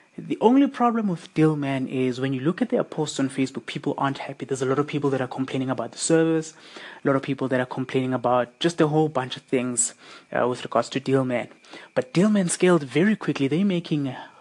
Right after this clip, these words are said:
huge amount of money, but they're struggling to keep up, keep up with customer support.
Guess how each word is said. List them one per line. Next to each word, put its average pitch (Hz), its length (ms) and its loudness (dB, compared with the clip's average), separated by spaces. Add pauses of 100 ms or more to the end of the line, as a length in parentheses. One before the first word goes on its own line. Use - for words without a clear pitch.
(180)
huge 285 560 6
amount 156 240 4
of 135 60 -2
money, 120 300 -4 (640)
but - 300 2
they're 127 140 0
struggling 143 440 0
to - 100 -8
keep - 220 -4
up, - 160 -4 (280)
keep - 180 0
up 131 120 2
with 135 140 -2
customer 131 360 -4
support. - 560 -2